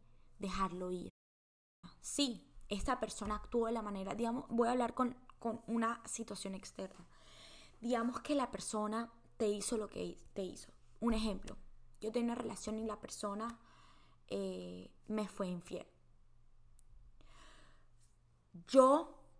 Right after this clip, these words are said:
lo estoy perdonando, ¿verdad? Lo voy a perdonar. Pero ese perdón no va hacia la otra persona. Sí, claramente, te perdono lo que sea, pero ese perdón va hacia ti.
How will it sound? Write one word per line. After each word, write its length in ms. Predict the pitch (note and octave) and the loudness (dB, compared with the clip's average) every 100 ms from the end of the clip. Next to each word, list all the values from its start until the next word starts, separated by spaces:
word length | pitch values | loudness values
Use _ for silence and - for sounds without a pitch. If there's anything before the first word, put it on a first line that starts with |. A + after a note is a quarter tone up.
| - | -2
lo 140 | G#3 | 2
estoy 300 | F3+ - A3+ | 8 10 10
perdonando, 760 | A3 G#3+ F#3+ E3+ F3 E3+ - F#3 - - - | 6 2 0 0 0 0 -6 -12 -16 -18 -8
¿verdad? 440 | F#3+ F#3+ G3 G#3 A#3 - | -2 8 10 10 8 -8
Lo 180 | G3 F#3+ | -2 2
voy 200 | F#3 G3 | 4 4
a 100 | G3+ | 2
perdonar. 580 | G3+ F#3+ E3+ E3+ - - - - | 0 -2 -2 -6 -10 -16 -20 -4
Pero 280 | - A3+ G3+ | 4 4 4
ese 280 | G#3 G3+ A#3+ | 0 0 2
perdón 760 | A#3+ A3+ G3 G#3 G3 A3 D#4+ - - - - - - - | 2 2 2 4 6 6 2 0 -14 -20 -20 -20 -8 8
no 160 | A#3 A#3+ | 10 12
va 80 | |
hacia 240 | B3 - B3+ | 10 8 4
la 120 | F#3+ | 4
otra 220 | F3+ G#3+ | 0 -2
persona. 600 | - - - G3 F3 E3 - | -4 -4 -2 -2 -2 -8 -4
Sí, 380 | - D#4+ C4+ - | 4 4 4 0
claramente, 540 | G#3+ G#3+ A3+ G#3+ G3 | -2 0 0 0 -2
te 80 | G3 | -2
perdono 400 | G3+ G#3 G#3+ A3+ | -2 -2 -2 -2
lo 120 | F#3+ | -2
que 120 | G3 | -6
sea, 280 | - F#3 F3 - - - - - | -4 -4 -6 -14 -18 -14 -14 -2
pero 100 | A#3 | 2
ese 160 | A#3 C4+ | 2 2
perdón 420 | G#3 G3 G3 F#3+ | 0 0 0 2
va 80 | F3+ | -2
hacia 280 | - F3+ F3 | -2 -2 -2
ti. 220 | G3 | -6